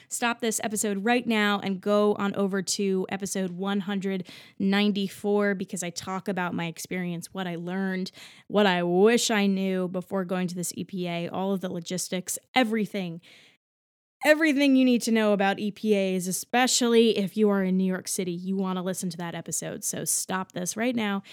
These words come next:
and go to that episode. But if you listen to it, great.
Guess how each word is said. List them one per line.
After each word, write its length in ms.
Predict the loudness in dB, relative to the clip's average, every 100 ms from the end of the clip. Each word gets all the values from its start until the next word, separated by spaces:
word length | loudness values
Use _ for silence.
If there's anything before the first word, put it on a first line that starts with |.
| -20 -12
and 120 | -8
go 120 | -6
to 100 | -6
that 180 | -8 -10
episode. 460 | -10 -10 -8 -8 2
But 180 | 4 4 _ _ _
if 140 | -4 -2
you 100 | 0
listen 280 | 0 0
to 100 | 2 2
it, 220 | 2 -2 _ _ -4
great. 440 | 0 0 -2